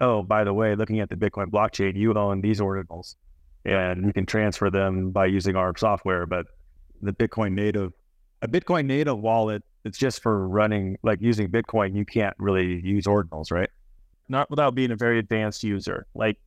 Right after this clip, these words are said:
Speaker 2: since you know that the
Speaker 1: Right.
Speaker 2: ordinal lives on a particular U T X O,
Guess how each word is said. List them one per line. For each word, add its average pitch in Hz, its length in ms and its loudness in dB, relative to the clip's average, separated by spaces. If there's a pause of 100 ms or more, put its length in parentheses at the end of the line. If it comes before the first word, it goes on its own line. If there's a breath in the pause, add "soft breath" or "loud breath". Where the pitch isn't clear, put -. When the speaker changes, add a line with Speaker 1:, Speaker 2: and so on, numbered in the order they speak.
Speaker 2:
since - 380 -2
you 135 120 0
know 123 320 2
that 123 180 0
the - 60 -2
Speaker 1:
Right. 117 120 0
Speaker 2:
ordinal 120 460 2
lives 117 300 0
on 117 140 2
a 107 60 -2
particular 117 640 0
U 110 200 0
T 117 180 0
X 107 200 -2
O, 110 380 2